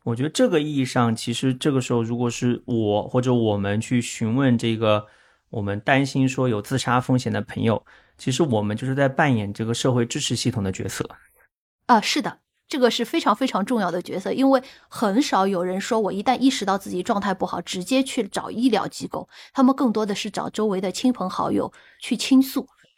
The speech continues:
Speaker 2: 有时候他发通牢骚，可能，哎，就，就好了，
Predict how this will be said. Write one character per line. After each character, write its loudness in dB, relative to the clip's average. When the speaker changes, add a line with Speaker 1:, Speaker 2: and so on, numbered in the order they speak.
Speaker 2:
有 2
时 -2
候 2
他 -4
发 2
通 0
牢 0
骚， -2
可 -8
能， -4
哎， -6
就， -4
就 4
好 -6
了， -12